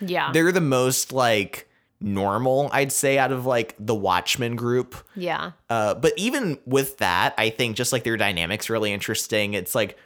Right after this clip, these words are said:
Speaker 2: their part of the story was a little more sweet and, like, lighthearted.
Speaker 1: Yeah.
Speaker 2: And I really enjoyed reading it quite a bit.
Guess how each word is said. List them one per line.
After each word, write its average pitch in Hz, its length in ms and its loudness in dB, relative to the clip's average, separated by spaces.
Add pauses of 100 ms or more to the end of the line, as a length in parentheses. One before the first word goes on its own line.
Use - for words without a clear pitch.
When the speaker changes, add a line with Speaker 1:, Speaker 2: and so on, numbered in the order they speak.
(180)
Speaker 2:
their 147 160 2
part 160 200 0
of 151 40 -2
the 139 60 -2
story 127 260 0
was 123 80 2
a 117 40 -2
little 117 140 0
more 101 160 -4
sweet 98 560 -2
and, 98 160 -2
like, 92 180 -4
lighthearted. 87 880 -2
Speaker 1:
Yeah. 254 320 2
Speaker 2:
And 143 100 4
I 165 40 6
really 220 280 4
enjoyed 117 380 0
reading 82 260 -6
it 69 120 -12
quite 78 200 -4
a 76 60 -6
bit. 67 300 -8